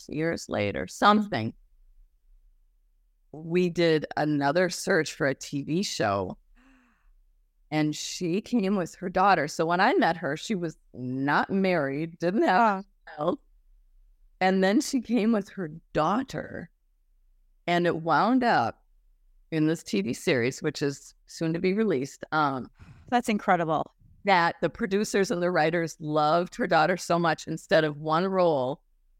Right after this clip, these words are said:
Speaker 1: they made it two roles, two sisters, and it was her daughter. And we were dying 'cause we were just held each other like, "Oh my gosh, like, we had this bond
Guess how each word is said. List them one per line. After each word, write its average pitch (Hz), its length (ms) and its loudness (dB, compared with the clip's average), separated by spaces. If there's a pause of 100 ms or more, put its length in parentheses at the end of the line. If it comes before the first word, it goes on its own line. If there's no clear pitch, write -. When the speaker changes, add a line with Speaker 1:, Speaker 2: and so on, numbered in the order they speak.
(640)
Speaker 1:
they 160 140 4
made 151 180 4
it - 220 -4
two - 260 -4
roles, 104 500 -2 (420)
two 180 180 -2
sisters, - 400 -6 (260)
and 151 160 -2
it 123 80 0
was 143 160 -2
her 147 140 -8
daughter. 135 440 -2
And 151 160 0
we 160 160 0
were 165 280 -2 (260)
dying 147 400 0
'cause 139 180 -8
we 165 140 0
were 160 140 -2
just 139 200 -12 (120)
held 247 360 0
each 220 140 0
other 135 260 2
like, 117 240 -2
"Oh 202 140 0
my 196 160 4
gosh, 185 360 -2
like, 135 200 -2
we 180 580 -2 (1300)
had 175 160 4
this 165 200 -4
bond 202 600 0